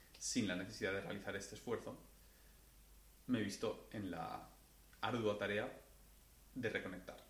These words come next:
<clears throat> Todos hemos experimentado esto de una manera o de otra, que es, después de tener una época de vacaciones, volver y decir, "¡Ah! ¿Cómo me cuesta concentrarme y echar las horas necesarias?".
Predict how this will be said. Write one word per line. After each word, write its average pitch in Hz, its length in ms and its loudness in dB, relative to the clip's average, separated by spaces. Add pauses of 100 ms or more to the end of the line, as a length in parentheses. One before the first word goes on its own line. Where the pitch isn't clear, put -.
(840)
<clears throat> - 380 -4
Todos 143 220 10
hemos 107 200 4
experimentado 98 600 0
esto - 220 0
de 117 80 0
una 98 120 -4
manera - 260 -4
o - 20 0
de 98 80 4
otra, 123 200 2
que 104 60 2
es, - 160 -4 (1400)
después 147 520 10
de 143 80 6
tener 123 320 8 (340)
una 110 160 4
época 104 180 6
de 107 60 10
vacaciones, 135 800 4
volver 107 320 6
y 127 60 8
decir, - 400 -4
"¡Ah! 160 420 6 (1200)
¿Cómo 131 160 6
me 127 160 10
cuesta 127 260 6
concentrarme 113 680 6 (320)
y 123 120 8
echar 120 200 6
las 107 160 4
horas 107 140 6
necesarias?". 101 640 0